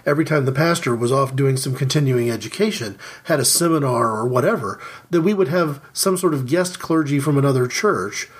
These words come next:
step in and speak, because we as a congregation could only hear from people who were ordained. No, we had a genuine respect and a commitment to hearing the witness of the people who were part of our church.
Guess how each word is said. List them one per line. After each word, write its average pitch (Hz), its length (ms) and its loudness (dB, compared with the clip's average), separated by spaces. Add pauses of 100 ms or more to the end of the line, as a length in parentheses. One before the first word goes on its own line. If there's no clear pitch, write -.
(220)
step - 400 0
in 120 360 0 (220)
and 139 220 2
speak, 117 560 -2
because 151 360 0 (280)
we 175 220 4
as 139 80 0
a 156 60 0
congregation 143 760 0 (220)
could 190 200 0
only 165 280 4
hear 151 200 2
from 147 200 -2
people 139 300 0
who 139 80 0
were 135 200 2
ordained. 139 720 0 (460)
No, 139 180 4
we 202 200 2
had 208 120 2
a 131 100 0
genuine 147 520 0
respect - 680 -4 (580)
and 151 120 2
a 175 40 2
commitment 208 760 -4 (400)
to 180 140 2
hearing 180 440 2
the 208 80 2
witness 139 420 0
of 175 120 0
the 180 80 2
people 117 580 -6 (140)
who 190 140 0
were 220 80 4
part 170 220 0
of 175 60 2
our 180 80 4
church. - 640 -4